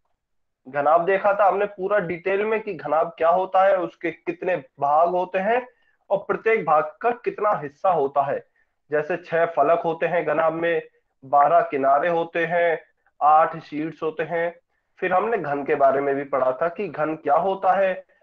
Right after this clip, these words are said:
उसके फलक क्या होते हैं, शीर्ष क्या होते हैं, किनारे क्या होते हैं और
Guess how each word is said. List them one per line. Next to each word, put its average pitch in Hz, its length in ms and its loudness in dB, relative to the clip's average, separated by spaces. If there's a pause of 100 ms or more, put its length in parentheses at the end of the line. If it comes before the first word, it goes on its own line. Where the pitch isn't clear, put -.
(120)
उसके 156 220 -6
फलक 156 440 0
क्या 185 100 2
होते 170 280 0
हैं, 180 200 -2
शीर्ष 165 400 -8
क्या 180 120 -2
होते 160 280 0
हैं, 185 200 0
किनारे 139 380 0
क्या 175 160 -2
होते 165 280 0
हैं 226 200 -2 (460)
और 226 120 2